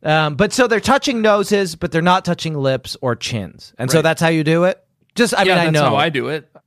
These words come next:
Speaker 1: Okay.
Speaker 2: And I assume most of America, and I think
Speaker 1: Yeah.
Speaker 2: you're the idiot for doing it wrong.
Speaker 1: Well, now that I think about it, it'd be incredibly unsanitary to put your lips on someone's lips, 'cause that's where, like, they put food and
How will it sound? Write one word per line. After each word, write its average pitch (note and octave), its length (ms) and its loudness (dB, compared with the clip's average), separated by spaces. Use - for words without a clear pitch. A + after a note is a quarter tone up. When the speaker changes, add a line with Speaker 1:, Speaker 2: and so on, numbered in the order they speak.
Speaker 1:
Okay. A2 300 -6
Speaker 2:
And E3 100 -8
I D3 100 -6
assume C#3+ 500 -10
most D3+ 260 -8
of C#3+ 100 -12
America, C#3 680 -10
and C#3+ 120 -12
I C3 60 -12
think C3+ 240 -14
Speaker 1:
Yeah. C#3+ 180 -2
Speaker 2:
you're D#3+ 200 -4
the A#2+ 260 -14
idiot A#2+ 460 -12
for - 140 -16
doing B2 260 -16
it A#2 100 -16
wrong. B2 520 -12
Speaker 1:
Well, A3 280 -2
now B3 360 0
that F#3 80 -4
I F#3 120 2
think G#3+ 180 -4
about A#2+ 220 -4
it, A2+ 60 -4
it'd B2 100 -6
be C#3+ 120 -2
incredibly C#3 560 -2
unsanitary G#2+ 800 -6
to F2+ 100 -12
put C3 260 -6
your F#2+ 160 -10
lips G#2+ 240 -8
on F#2 120 -8
someone's F2+ 300 -12
lips, C3+ 200 -6
'cause F#2+ 100 -14
that's A2+ 220 -8
where, F#2+ 120 -8
like, D2+ 220 -16
they D2 120 -14
put - 360 -16
food D#3 640 -6
and F2+ 260 -6